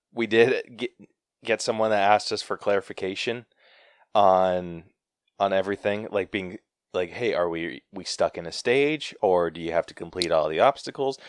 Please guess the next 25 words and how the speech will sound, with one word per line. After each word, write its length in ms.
or 100
do 60
you 140
just 200
live 220
in 80
the 60
world 280
day 160
to 120
day?" 320
And 100
so 220
I, 340
I, 300
I 80
answered 480
and 100
said 240
that 140
this 160
is 80
more 240
like 180
an 80